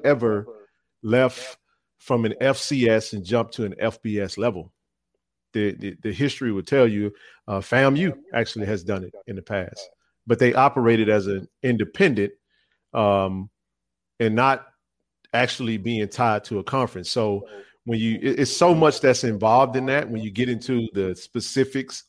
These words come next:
of doing something like that, um, it's a lot. It ain't just,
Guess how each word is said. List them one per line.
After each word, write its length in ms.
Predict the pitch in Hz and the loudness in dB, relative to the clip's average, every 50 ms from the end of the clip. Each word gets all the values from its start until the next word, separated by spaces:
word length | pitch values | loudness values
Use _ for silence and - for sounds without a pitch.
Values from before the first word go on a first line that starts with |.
| _ - | _ -4
of 180 | 107 90 90 | -4 -4 -2
doing 260 | 101 117 117 123 127 | -2 -2 0 0 -2
something 320 | 120 - 131 131 123 135 131 | -2 -2 -4 -4 -2 -2 -2
like 220 | 135 131 127 123 | -2 -2 -2 -2
that, 220 | 131 135 - - - _ _ _ _ _ _ _ _ _ _ _ _ _ _ - | -2 -2 -2 -4 -6 _ _ _ _ _ _ _ _ _ _ _ _ _ _ 0
um, 520 | 110 107 104 104 98 95 92 92 90 95 - _ _ _ _ - - _ _ _ _ _ _ _ _ _ _ _ _ _ _ - | 2 4 4 4 4 2 0 -4 -8 -12 -16 _ _ _ _ -20 -20 _ _ _ _ _ _ _ _ _ _ _ _ _ _ 0
it's 200 | 143 156 - - | 0 2 4 4
a 80 | 170 | 4
lot. 360 | 135 143 156 143 95 - - _ - - _ _ _ - - | 6 6 6 4 4 2 -4 _ -18 -20 _ _ _ -6 -2
It 120 | 123 123 | 2 4
ain't 220 | 131 147 156 139 113 | 4 4 4 2 2
just, 440 | 110 143 139 127 - - - - | 2 2 2 2 2 -2 -8 -10